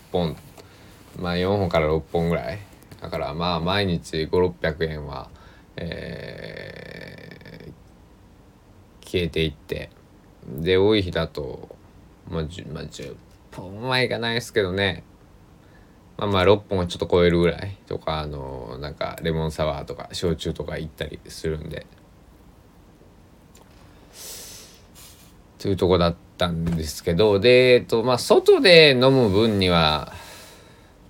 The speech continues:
いいだろうということでね。えー、外で飲んでたんですけどね。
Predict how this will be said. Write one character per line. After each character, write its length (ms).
い 120
い 40
だ 100
ろ 120
う 40
と 100
い 20
う 20
こ 80
と 80
で 60
ね。 180
え 2250
ー、 40
外 240
で 60
飲 100
ん 40
で 60
た 180
ん 40
で 60
す 160
け 80
ど 120
ね。 220